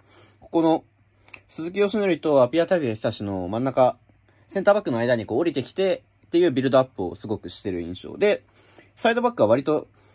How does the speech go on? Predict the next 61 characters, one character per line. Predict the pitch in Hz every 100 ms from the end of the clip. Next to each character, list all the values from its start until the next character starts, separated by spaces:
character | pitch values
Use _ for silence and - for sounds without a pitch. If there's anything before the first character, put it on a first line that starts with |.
| - _ _
高 | 202 214 233
い |
位 |
置 | 147 110
は、 | 101 - _ _ _ _
そ | - 220
こ | -
ま | 440
で | 381
高 | 302 294
い | 240
位 |
置 | 131
は | 104
取 | 135
ら |
せ | 139
て | 117
な | 98
い |
か | 90
な | 87
っ | 90
て | -
い | 98 92
う | 92
印 | - 107 -
象 | 101
だ | 92
ね。 | 90 98 - _ _ _ _ _ _ _ 147
で、 | 190 196 117 - _ - - - _ _ -
こ |
こ | 190 233
も | 233
ね、 | 226 220 -
守 | - 285 269
備 |
の | 190 127
時 | 123 117
は | 110
金 | 104 180 233
子 | 240
大 | 226 208
輝 | 120
が | 104 101 90
一 | -
個 | 110
下 | 110
が | 101
っ | -
て、 | - 98 95
福 | - 220
岡 | 175
慎 | 160 143
平 | 160
と | 160 175
金 | 143 131
子 | 139
大 | 143 123
輝 | 107
で、 | 110 90 -